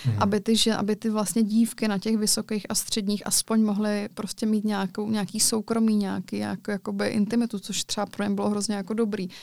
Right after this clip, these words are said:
Speaker 2: Takže pro tu Severokorejku to znásilní bude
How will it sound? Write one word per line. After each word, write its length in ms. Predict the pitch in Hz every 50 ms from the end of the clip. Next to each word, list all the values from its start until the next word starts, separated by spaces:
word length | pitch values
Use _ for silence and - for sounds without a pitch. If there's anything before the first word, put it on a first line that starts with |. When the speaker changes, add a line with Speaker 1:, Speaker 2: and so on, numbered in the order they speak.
| - - - - -
Speaker 2:
Takže 340 | 214 214 208 202 226 220 214 - _ _ _ _
pro 380 | - 233 226 226 220 220 220 214
tu 120 | - 233 220
Severokorejku 720 | - - 226 220 233 240 233 233 - 220 214 208 - -
to 120 | 185 - 214
znásilní 640 | 214 - 214 196 196 190 - - 214 208 214 214 208
bude 360 | 196 196 214 190 208 208 214